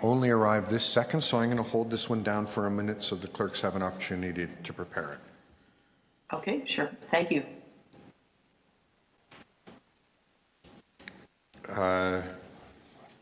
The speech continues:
Speaker 1: item T E twenty point two six, new pedestrian bridge connection for Sick Kids Hospital, one seventy-five Elizabeth Street. Councillor Layton.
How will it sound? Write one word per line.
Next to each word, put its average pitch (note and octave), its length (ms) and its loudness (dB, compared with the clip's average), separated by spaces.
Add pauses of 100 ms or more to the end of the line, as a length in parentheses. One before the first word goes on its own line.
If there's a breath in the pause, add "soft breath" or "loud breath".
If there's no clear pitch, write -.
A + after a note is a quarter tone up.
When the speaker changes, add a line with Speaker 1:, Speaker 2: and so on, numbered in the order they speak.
(1000 soft breath)
Speaker 1:
item A2 300 4
T C3 200 0
E C3+ 340 2
twenty B2+ 400 -2
point G#2+ 440 -2
two A#2+ 220 -2
six, - 560 -2 (500 loud breath)
new A#2 280 4
pedestrian A2 760 0
bridge B2 360 0
connection C#3+ 600 -2 (480 loud breath)
for F2 160 -2
Sick - 360 -4
Kids A#2 280 0
Hospital, D#3+ 600 -2 (680 loud breath)
one G#2+ 260 4
seventy-five A2 1000 2
Elizabeth F#2+ 460 0
Street. - 320 -4 (240)
Councillor G2 400 -2
Layton. E2 300 -4